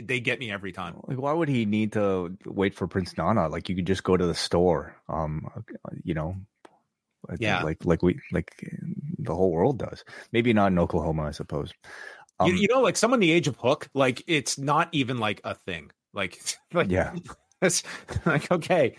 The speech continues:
Speaker 1: this is a very normalized drug in, in today's present culture.
Speaker 2: You
Speaker 1: That,
Speaker 2: could
Speaker 1: uh,
Speaker 2: probably ask Hook, honestly. Yeah. Um, so, I mean, we got a glimpse of, like, you know, uh, Page being a bit, a, a little heelish here. He, he was chastising R V D for losing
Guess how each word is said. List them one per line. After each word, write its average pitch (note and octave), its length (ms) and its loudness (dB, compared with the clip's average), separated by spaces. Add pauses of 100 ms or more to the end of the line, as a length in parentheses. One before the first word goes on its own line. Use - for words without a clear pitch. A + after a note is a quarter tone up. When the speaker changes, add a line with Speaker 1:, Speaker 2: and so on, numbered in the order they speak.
(120)
Speaker 1:
this - 320 -2
is F#3+ 200 2
a G3 40 4
very D3+ 440 2
normalized C3 840 2
drug A#2 360 0
in, F#2+ 280 -8 (280)
in G#2 600 -6
today's G#2+ 360 4
present G2 360 -2
culture. - 360 -8
Speaker 2:
You G2 100 -8
Speaker 1:
That, E2+ 120 -4
Speaker 2:
could A2+ 100 0
Speaker 1:
uh, - 40 -4
Speaker 2:
probably C3+ 260 2
ask G#2 180 2
Hook, C#3 280 0
honestly. E2 580 -2
Yeah. E2+ 200 2 (440)
Um, A2 400 2
so, D3+ 260 0
I D3+ 60 2
mean, F3+ 220 4
we G3 80 2
got F3 160 2
a - 20 -2
glimpse C3 280 0
of, A2+ 120 2
like, G#2+ 180 0
you A2+ 60 4
know, G#2 240 4
uh, G2+ 140 4
Page A2 400 0
being G#2 180 4
a G2 60 4
bit, G#2 200 2
a, G2+ 200 2
a - 20 0
little G2+ 240 2
heelish G#2 420 0
here. G2+ 280 2
He, F#2 280 -2
he F#2+ 140 -4
was F2 160 -6
chastising F#2+ 880 0
R F#2+ 100 4
V F2+ 160 -4
D F2 160 -4
for E2 240 -8 (380)
losing B2 800 2